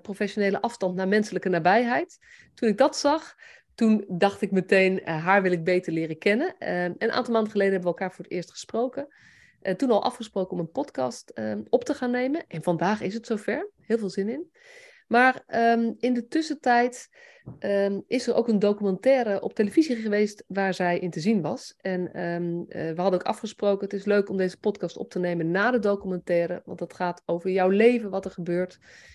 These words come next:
En dan kan je ook gewoon nog wat, nou ja, wat dingen verder toelichten. Maar, ehm, misschien, eh, als je die documentaire niet kent, het gaat over Kanaal Sociaal, heet de documentaire van Omroep Human. Eh, en het gaat over mantelzorg, ehm,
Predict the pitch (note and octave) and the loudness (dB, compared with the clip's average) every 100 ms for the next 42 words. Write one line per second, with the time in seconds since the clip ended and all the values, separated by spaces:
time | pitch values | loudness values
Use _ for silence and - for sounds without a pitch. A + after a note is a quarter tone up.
0 | _ - E3+ F#3 F3 E3 E3 - - F3+ | _ -4 2 4 4 4 0 -10 -4 -2
1 | E3+ F#3 E3+ - F3+ A2 D3+ D#3+ D#3 D#3+ | 0 -2 -4 -4 -4 -2 -2 -2 -2 -2
2 | E3 D3+ C4 E3+ D3+ - G4 - _ - | -2 0 0 2 -2 -4 -10 -10 _ -20
3 | - _ G#3+ A3 G#3+ G3 G3+ G3+ G3 F#3+ | -20 _ 4 4 4 4 2 2 -2 -6
4 | - - _ A3+ A#3+ - E4 D4 - A3+ | -16 -20 _ 2 2 4 4 4 2 0
5 | - A3+ - G#3+ G3+ G3 G3 F#3+ F3 G#3 | 0 -2 0 0 0 0 -2 -2 0 0
6 | D4 C#4 - A3+ - G3+ F3+ - G3+ G3+ | 0 -2 -2 -2 -2 -2 -6 -2 0 2
7 | A#3 F#3 - - F#3 E3+ - A#3+ E4 D#4+ | 2 0 -2 -4 -2 -2 2 2 4 0
8 | A#3 A#3+ A3+ A3+ G#3+ G#3 G3+ G3 G3 - | -2 -2 -4 -4 -4 -2 -2 -2 -6 -6
9 | F#3 D#3+ - G#3+ C#4 B3 C#4 D4+ _ - | -4 -6 2 4 6 4 0 -8 _ -20
10 | _ _ _ F#3 F3+ F#3+ F#3+ - G3+ G3 | _ _ _ -6 -4 -4 -6 -2 -2 -2
11 | - F3+ F3 E3+ E3+ E3 G3 A3+ G#3+ E3 | -2 -4 -2 -6 -4 0 0 0 -2 0
12 | F3+ F3+ F3+ - - E3 D#3+ D#3 | 0 0 -4 -12 -12 -8 -8 -6